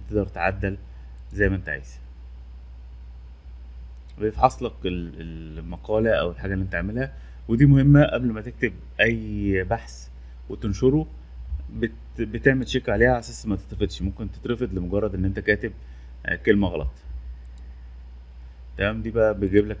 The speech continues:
اقتراحات كتير عشان تعدل زي ما انت عايز. الجميل ان انت تقدر تشير الحاجة ديت على الويب، تقدر تشير من خلال ايميل، تبعت ايميل، تقدر انت تسطبه على، على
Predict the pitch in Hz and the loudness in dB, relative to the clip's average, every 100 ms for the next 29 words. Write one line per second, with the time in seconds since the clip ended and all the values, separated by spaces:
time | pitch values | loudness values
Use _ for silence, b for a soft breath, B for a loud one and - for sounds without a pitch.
0 | - - - 98 - 107 95 92 101 98 | -6 -6 -4 -6 -4 -4 -2 -2 -4 0
1 | 90 92 98 101 - b b b - 90 | -2 0 -2 -2 -8 b b b -14 -2
2 | 92 92 90 82 71 - - - - - | 2 2 2 -4 -12 -14 -16 -14 -14 -16
3 | - - - - - - b b b b | -16 -16 -16 -16 -16 -16 b b b b
4 | - 107 131 147 147 147 135 123 - 135 | 2 8 10 10 6 4 4 4 4 6
5 | 131 131 113 - 117 113 117 147 - - | 8 6 4 0 0 4 4 4 2 -14
6 | - 92 92 92 110 - - b b b | -4 -2 -2 0 -2 -2 -8 b b b
7 | b - 117 107 101 - 107 104 101 98 | b 0 2 2 -2 4 8 8 6 2
8 | 101 92 90 104 101 98 90 101 107 107 | -4 -4 -2 2 4 4 2 0 0 -2
9 | 95 87 82 95 117 127 - - - - | -2 -4 -4 -2 -2 -6 -14 -16 -16 -16
10 | - - - - - - - - - - | -16 -16 -16 -18 -18 -18 -16 -12 -12 -4
11 | 135 127 123 120 127 117 - 123 123 117 | 4 6 6 0 -2 -2 4 6 6 4
12 | - 92 95 92 90 87 87 87 85 - | 2 0 2 0 -2 -4 -6 -8 -12 -14
13 | - - - - 85 85 82 - | -16 -16 -14 -10 -4 -2 -2 -6